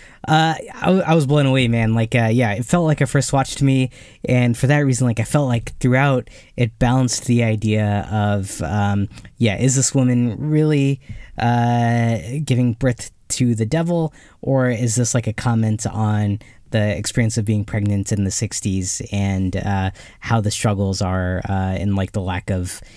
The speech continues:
agency during that time. Um, so I, I thought it did a really good job balancing those. And something about this, like, uh, it's just really creepy and scary. Like, if what we saw is true and that was the husband selling her out, like,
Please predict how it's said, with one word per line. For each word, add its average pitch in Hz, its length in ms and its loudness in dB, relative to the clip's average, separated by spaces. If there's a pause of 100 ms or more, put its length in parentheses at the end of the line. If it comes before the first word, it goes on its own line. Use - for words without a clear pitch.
(120)
agency 107 720 0
during 101 200 2
that 95 160 0
time. 92 340 -2 (440)
Um, 101 340 0
so 131 220 2
I, 123 80 0
I 117 160 -8
thought 147 160 2
it 120 80 -2
did 131 120 2
a 127 40 0
really 139 180 4
good 123 120 0
job 123 180 2
balancing 131 320 0
those. 135 220 0 (360)
And 156 200 2
something 233 420 2
about 117 340 0
this, 110 240 0
like, 110 220 0
uh, 110 240 2 (400)
it's 127 200 -2
just 190 180 4
really 135 420 2
creepy - 420 0
and 104 100 0
scary. 143 300 0
Like, 95 280 -2
if 175 280 0 (360)
what 147 180 2
we 143 80 2
saw 143 260 2
is 120 240 0
true 135 320 2
and 110 180 2
that 117 140 0
was 131 160 2
the 123 60 -2
husband 120 360 0
selling 117 280 0
her 98 100 -2
out, 104 300 0
like, 98 220 -2